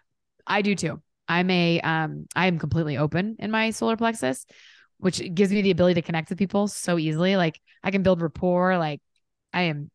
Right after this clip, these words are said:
connecting with people. However, we can get slimed with other people's energies.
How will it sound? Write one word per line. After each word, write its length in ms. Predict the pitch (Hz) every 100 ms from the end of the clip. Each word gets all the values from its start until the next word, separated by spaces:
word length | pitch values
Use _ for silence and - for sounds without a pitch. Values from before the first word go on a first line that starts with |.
| _
connecting 360 | - 170 170 196
with 80 | 185
people. 380 | 220 208 269 277 - - - _
However, 640 | - 175 202 190 170 160 -
we 100 | 185
can 140 | 185
get 160 | 175 170
slimed 380 | - 160 160 175
with 100 | 160
other 160 | 165
people's 320 | 165 165 160
energies. 500 | 156 160 170 226 262